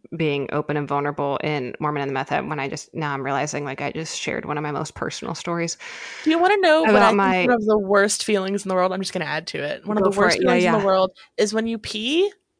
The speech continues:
Speaker 2: but then it feels like you still have to pee, but there's nothing else to pee. And, like, you're, like, does that ever happen to you?
Speaker 1: Every time. That's, my
Speaker 2: And
Speaker 1: mom
Speaker 2: it's
Speaker 1: and I have
Speaker 2: so
Speaker 1: that. Yeah.
Speaker 2: miserable.
Speaker 1: Yep.
Speaker 2: I hate that.
Speaker 1: I also don't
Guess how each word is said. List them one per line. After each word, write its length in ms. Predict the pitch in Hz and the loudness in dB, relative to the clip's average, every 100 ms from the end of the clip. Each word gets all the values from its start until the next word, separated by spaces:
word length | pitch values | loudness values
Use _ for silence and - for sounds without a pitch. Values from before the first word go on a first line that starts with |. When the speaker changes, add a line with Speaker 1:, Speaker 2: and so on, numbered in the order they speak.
| - | -4
Speaker 2:
but 160 | 220 | -2
then 120 | 226 226 | 0 0
it 220 | 208 - | -2 -2
feels 240 | 214 220 | 0 0
like 140 | 214 208 | -2 -4
you 80 | |
still 160 | 190 196 | -4 -4
have 260 | 185 175 - | -4 -4 -8
to 80 | |
pee, 420 | - 156 - 196 - | -14 -12 -12 -14 -6
but 140 | 190 180 | -4 -2
there's 160 | 180 | -4
nothing 280 | 196 190 196 | -4 -4 -4
else 300 | 170 180 - | -4 -6 -10
to 100 | - | -12
pee. 460 | - - 180 262 330 _ _ _ _ | -10 -8 -6 -6 -8 _ _ _ _
And, 160 | 175 196 | -8 -6
like, 200 | 190 - | -6 -6
you're, 360 | 175 165 175 - - | -2 -2 -4 -10 -8
like, 200 | 170 - - | -8 -10 -6
does 120 | 185 | -2
that 80 | 226 | 0
ever 120 | 285 | 0
happen 300 | 302 339 359 | -2 -2 0
to 60 | |
you? 300 | 359 392 381 370 _ _ _ _ _ - | 2 0 -4 -10 _ _ _ _ _ -12
Speaker 1:
Every 240 | 185 208 | -6 -4
time. 460 | 190 180 208 139 147 | -4 -6 -8 -10 -10
That's, 320 | 165 - - - | -10 -8 -10 -12
my 280 | - - 175 | -12 -4 -2
Speaker 2:
And 80 | 170 | 0
Speaker 1:
mom 80 | |
Speaker 2:
it's 80 | - | 0
Speaker 1:
and 100 | - | 0
I 60 | - - | 0 0
have 140 | - | 2
Speaker 2:
so 40 | 539 | 2
Speaker 1:
that. 260 | 277 254 | 2 0
Yeah. 140 | - - | 2 0
Speaker 2:
miserable. 340 | - - - _ _ - - _ - | 0 -4 -10 _ _ -20 -20 _ -10
Speaker 1:
Yep. 200 | 165 - _ _ _ _ _ _ | -8 -8 _ _ _ _ _ _
Speaker 2:
I 40 | 196 | -10
hate 380 | 190 208 254 | -4 -2 -2
that. 260 | 175 - - _ _ _ _ _ 190 | -2 -4 -8 _ _ _ _ _ -2
Speaker 1:
I 80 | |
also 300 | 190 196 254 | 0 0 -2
don't 580 | 233 - 175 170 165 127 | -4 -2 0 0 -2 -6